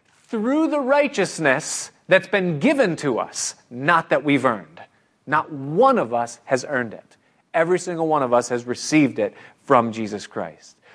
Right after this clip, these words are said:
So I love the greeting that Peter greets the church with there in verse one. Now he gets right into his theme in verse two,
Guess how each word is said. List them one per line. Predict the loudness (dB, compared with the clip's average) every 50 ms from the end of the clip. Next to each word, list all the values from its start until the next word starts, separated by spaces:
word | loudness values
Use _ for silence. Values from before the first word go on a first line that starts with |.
| _
So | _ -2 0
I | 2
love | 4 2 2 2
the | 0 -4
greeting | -4 -4 -4 -2 0 0 2 2 0 -2 0 -2
that | -4 -4 -2
Peter | -2 -2 2 2 2 0
greets | 0 0 2 2 2 2 0
the | 0 0 0
church | 0 4 4 4 4 4 4
with | 4 4 4 4 0 -8 -16 -16 -2
there | 4 6 8 8 8 6 4 0 -10 -6 -4
in | -2 -2 -2 2
verse | 2 2 2 2 0 -6
one. | -8 -8 -8 -4 0
Now | 2 4 4 4 4
he | 2 -2 -2
gets | -2 -4 -6 -6 -8
right | -2 0 2 2 2
into | 2 0 -2 -2 -2 0
his | 0 0 -2 -4 -12
theme | -16 _ -2 -2 0 0 0 -2 -4 -6 -10 -12 -14 -16 _ _ _ _ _ _ _ _ _ _ _ -14 _
in | -4 -2 -2 -2
verse | -2 0 0 0 0 -4 -8
two, | -6 0 2 4 4 4 4 2